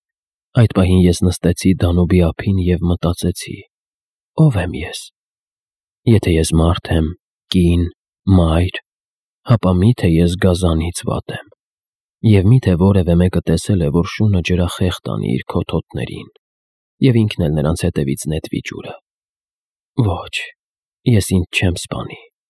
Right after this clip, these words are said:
չեմ մեռցնի իմ երեխային, այլ կապրեմ, և ինչ էլ ուզում է լինի, կդաստիարակեմ աղջկաս։ Ինչպե՞ս պետք է ապրեմ։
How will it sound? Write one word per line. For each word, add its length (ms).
չեմ 340
մեռցնի 640
իմ 220
երեխային, 720
այլ 240
կապրեմ, 520
և 160
ինչ 140
էլ 160
ուզում 240
է 60
լինի, 320
կդաստիարակեմ 920
աղջկաս։ 600
Ինչպե՞ս 400
պետք 280
է 40
ապրեմ։ 380